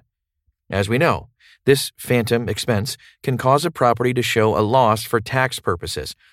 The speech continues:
or at the very least, significantly reduce the net income. Next, you should put your Airbnb properties in an S Corp or an L L C taxed as an S Corp. This can split your income between W two wages, which are subject to the self-employment tax,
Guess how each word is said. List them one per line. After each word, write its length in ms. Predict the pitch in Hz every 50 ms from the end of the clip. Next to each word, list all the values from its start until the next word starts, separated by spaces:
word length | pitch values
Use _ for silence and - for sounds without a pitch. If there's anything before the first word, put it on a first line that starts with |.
| _ _ -
or 240 | - 143 143 135
at 100 | 120 139
the 100 | 135 135
very 280 | 117 127 117 113 110 113
least, 440 | 117 156 214 208 101 - - - -
significantly 760 | - - 123 107 117 127 143 147 151 139 175 160 151 175 170
reduce 400 | 165 165 139 120 120 120 120 -
the 100 | - 117
net 220 | 107 95 95 104 -
income. 460 | 131 147 151 139 - 110 78 - - _ _ _ _ _ _ _ _ _ _ _ _ _ -
Next, 360 | 110 104 104 104 - - -
you 80 | 104 95
should 220 | - - 95 90
put 140 | - 120 82
your 140 | 78 110 98
Airbnb 600 | 104 107 107 98 107 101 101 98 107 117 117 113
properties 540 | - 113 107 104 - 107 113 120 123 123 -
in 140 | - 110 113
an 120 | 117 117 -
S 220 | - 131 131 - -
Corp 360 | - - 104 82 71 - - _ _ _ _
or 200 | - - 120 123
an 80 | 127 127
L 220 | - 117 117 120
L 160 | 87 120 123 123
C 340 | - - - 98 104 113
taxed 600 | 113 - - - 165 156 123 - - - - - -
as 440 | 135 151 165 143 117 95 90 - -
an 100 | - 107
S 220 | 76 90 95 - -
Corp. 320 | - 101 90 - - _ _ _ _ _ _ _ _ _ _ _ _ _ -
This 180 | - 165 165 -
can 180 | - 151 143
split 460 | 139 - - - - 214 240 262 -
your 140 | - 151 127
income 380 | 113 104 98 - - 101 101 95
between 380 | 95 87 - - 110 104 98
W 340 | 90 104 101 95 95 82 82
two 260 | - - - 160 156
wages, 480 | 143 139 131 135 127 131 143 156 156 - _ _ _ _ -
which 140 | 120 110 117
are 80 | 110
subject 420 | - - 117 101 92 107 110 107 -
to 60 | 110
the 100 | 110 107
self-employment 800 | - 113 98 98 - 120 127 - 123 127 127 117 123 135 131
tax, 500 | - 131 123 131 180 - - - - -